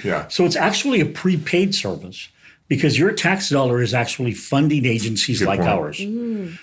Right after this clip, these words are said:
Speaker 2: So if you don't utilize us, then I've gotta say shame on you,
Speaker 1: Sure.
Speaker 2: right? It's the same way across the board. We are
Speaker 1: Mm-hmm.
Speaker 2: all funded through different sources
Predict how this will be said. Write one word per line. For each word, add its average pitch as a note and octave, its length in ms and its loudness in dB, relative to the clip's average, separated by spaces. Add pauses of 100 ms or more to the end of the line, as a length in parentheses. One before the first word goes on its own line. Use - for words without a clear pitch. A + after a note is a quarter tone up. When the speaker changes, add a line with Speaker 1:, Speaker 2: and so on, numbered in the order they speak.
Speaker 2:
So - 200 2
if D#3 160 0
you C#3+ 80 4
don't F3 440 2
utilize F#2+ 560 0
us, F#2+ 520 -6
then F#3+ 420 0
I've C3+ 140 0
gotta D#3 120 2
say C3+ 160 0
shame B2 280 0
on F#2 140 0
you, A#2 580 -4
Speaker 1:
Sure. A2 240 2
Speaker 2:
right? D#3 280 2 (560)
It's - 200 0
the D#3 80 0
same D#3 280 4
way D3 140 4
across B2 320 0
the A#2 80 -2
board. G2 320 -2
We C3 180 4
are - 60 6
Speaker 1:
Mm-hmm. - 140 2
Speaker 2:
all C3 160 2
funded C3+ 380 0
through A#2+ 120 -2
different A#2+ 320 -4
sources C3 600 -2